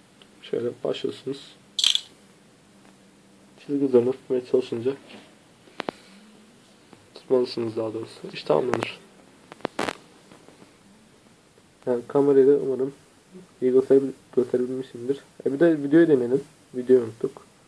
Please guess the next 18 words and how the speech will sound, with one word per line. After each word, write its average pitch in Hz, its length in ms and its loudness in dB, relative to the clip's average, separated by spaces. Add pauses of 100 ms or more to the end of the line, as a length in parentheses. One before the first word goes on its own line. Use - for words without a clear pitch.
(720)
Yani 117 300 2
şöyle 151 420 8
mesela. 120 440 0 (1900)
Şu 147 100 8
an 147 100 4
Full 151 300 6
H - 140 -2
D 131 120 8
kayıt 123 260 2
yapıyor. 135 300 6 (3250)
Kayıt 139 260 6
şöyle 139 320 6 (160)
beyaz 135 280 8
dengesi 139 340 8
de 139 80 8
göre-, 123 340 6
görebilirsiniz. 131 880 2 (2250)
Şöyle, 120 200 4